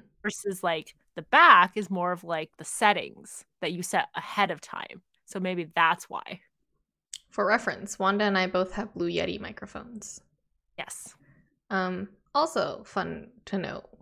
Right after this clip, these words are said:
Speaker 2: neither of us have put money into this podcast. Other people <laughs> have put money in it for us. They are our sponsors. <laughs>
Speaker 1: Yes. Still running this podcast for free. <laughs> Still haven't lost any
Speaker 2: <laughs>
Speaker 1: money off of it.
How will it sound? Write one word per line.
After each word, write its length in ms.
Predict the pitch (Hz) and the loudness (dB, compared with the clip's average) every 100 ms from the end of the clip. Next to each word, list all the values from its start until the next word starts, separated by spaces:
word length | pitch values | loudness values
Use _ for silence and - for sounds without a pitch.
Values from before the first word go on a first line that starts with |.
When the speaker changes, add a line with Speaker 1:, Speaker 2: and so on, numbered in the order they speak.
| _ | _
Speaker 2:
neither 480 | - 175 202 262 226 | -8 -2 0 4 4
of 80 | 175 | 4
us 220 | 170 - | 2 -2
have 260 | - 175 - | -4 -6 -2
put 220 | 214 202 | -2 0
money 260 | 196 208 208 | 2 2 0
into 180 | 208 | -2
this 200 | 196 214 | -2 -4
podcast. 720 | - 147 160 - 160 196 - - _ - _ _ | -2 -4 -4 -6 -6 -8 -14 -20 _ -20 _ _
Other 240 | 262 240 196 | 4 6 4
people 280 | 269 208 - | 4 4 10
<laughs> 120 | - | 10
have 140 | 269 | 12
put 180 | 240 254 | 10 8
money 300 | 202 196 196 | 8 4 4
in 100 | 202 | 2
it 160 | 202 - | 0 -2
for 240 | 85 90 | -2 0
us. 180 | - 247 - - - | 0 -2 -4 -10 2
They 120 | 339 | 6
are 140 | 302 | 8
our 220 | - 240 | 8 6
sponsors. 680 | - - 165 202 - - 220 240 | 6 2 0 0 -2 0 2 0
<laughs> 40 | - - _ _ - | -2 -18 _ _ 0
Speaker 1:
Yes. 480 | 190 214 196 - - - | 6 6 4 -2 -14 -20
Still 340 | - - 196 190 | -18 0 2 8
running 300 | 226 233 254 | 8 8 6
this 180 | 262 | 2
podcast 680 | - 220 220 - 208 226 - | 8 8 8 6 8 8 4
for 160 | - 240 | 0 0
free. 420 | - 196 160 170 | 2 -2 0 -2
<laughs> 180 | 170 190 | -4 -4
Still 320 | - - 170 | -2 -2 2
haven't 300 | 214 226 233 | 6 6 6
lost 300 | 262 240 247 | 6 6 4
any 200 | 262 262 | 0 -2
Speaker 2:
<laughs> 0 | |
Speaker 1:
money 360 | 262 202 165 160 | -2 -2 -2 -4
off 240 | 156 - | -6 -6
of 160 | 147 147 | -10 -10
it. 260 | 151 131 | -10 -10